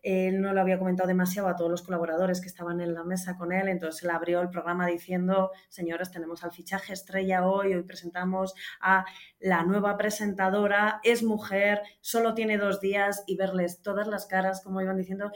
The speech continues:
"y es la más sabia". Y claro, cuando la presentamos, uno de ellos me miró y me dijo: "¿Y no te han echado todavía?". <laughs> Entonces, bueno, ellos mismos la fueron asumiendo, les resultó extraño y ahora la consideran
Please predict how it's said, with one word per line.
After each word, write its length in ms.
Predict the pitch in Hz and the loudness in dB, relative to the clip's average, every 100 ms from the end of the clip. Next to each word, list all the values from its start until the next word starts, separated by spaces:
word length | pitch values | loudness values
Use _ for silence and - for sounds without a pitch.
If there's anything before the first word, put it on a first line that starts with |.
| - - | -14 -4
"y 120 | 196 | 0
es 180 | 208 202 | 2 2
la 140 | 202 | 2
más 260 | 190 196 - | 4 2 2
sabia". 440 | 196 165 160 156 - | 2 2 0 -4 -8
Y 40 | |
claro, 260 | - 160 156 | -10 -8 -8
cuando 200 | 160 156 | -10 -6
la 100 | 160 | -6
presentamos, 640 | 170 180 165 170 185 190 - - _ _ | -8 -10 -4 -2 -2 -4 -10 -20 _ _
uno 180 | 190 185 | -2 2
de 80 | 185 | 2
ellos 160 | 190 | 2
me 80 | 185 | 0
miró 180 | 180 180 | 0 0
y 60 | |
me 120 | 185 170 | 0 0
dijo: 260 | 165 170 | -2 -4
"¿Y 80 | 175 | -4
no 100 | 170 | -4
te 100 | 208 | -2
han 60 | 214 | -4
echado 380 | 175 180 240 - | -2 -4 -4 -2
todavía?". 480 | 185 143 202 285 190 | -2 -2 0 0 0
<laughs> 1900 | 226 285 - 294 294 262 - 247 - 254 254 240 247 - - 240 - - - - 330 294 - - | 6 6 10 8 8 0 0 0 2 0 -2 -2 -4 -8 -10 -10 -12 -14 -14 -2 -2 -2 -4 -2
Entonces, 440 | 220 202 202 196 - - - | 2 4 4 2 -8 -10 0
bueno, 260 | 226 233 226 | 4 6 6
ellos 220 | 226 233 | 6 6
mismos 280 | 247 247 233 | 4 4 2
la 120 | 208 | 2
fueron 280 | 214 226 226 | 2 2 2
asumiendo, 680 | 226 226 220 233 240 254 | 0 0 2 2 2 2
les 140 | 254 214 | 2 0
resultó 400 | 190 196 196 208 | 0 -6 -4 -4
extraño 640 | 220 - 214 226 233 233 233 | -4 -4 -2 -2 0 0 0
y 240 | 214 196 185 | -2 2 2
ahora 280 | 170 175 180 | 2 2 2
la 140 | 175 | 2
consideran 680 | 180 175 165 165 160 160 156 | -2 -6 -6 -4 -4 -4 -6